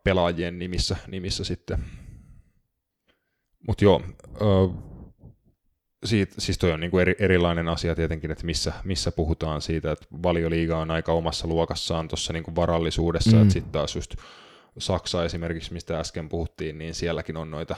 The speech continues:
Speaker 1: lahjoituskeissejä nähty muun muassa Dort-, Dortmundin pelaajilta, että siellä niinku ehkä oikeastikin voidaan puhua siitä, että pelastetaan joidenkin ihmisten elannot ja seuran,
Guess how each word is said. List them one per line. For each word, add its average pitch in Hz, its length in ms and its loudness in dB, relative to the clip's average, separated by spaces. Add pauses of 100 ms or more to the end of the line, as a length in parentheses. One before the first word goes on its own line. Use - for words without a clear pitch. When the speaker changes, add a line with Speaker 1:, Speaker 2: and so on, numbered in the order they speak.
(140)
Speaker 1:
lahjoituskeissejä 87 880 -4
nähty 87 280 -8
muun 85 160 -8
muassa 85 260 -8
Dort-, 85 420 -4
Dortmundin 85 560 -4
pelaajilta, 82 520 -4
että - 140 -10
siellä 80 240 -4
niinku 82 260 -10
ehkä - 280 -8 (960)
oikeastikin 101 600 0
voidaan 82 360 -2
puhua 82 300 -2
siitä, - 380 -6 (120)
että - 200 -12 (360)
pelastetaan 82 640 -4
joidenkin 80 380 -6
ihmisten 80 600 -10
elannot 80 520 -6
ja 80 260 -4 (140)
seuran, 82 520 -4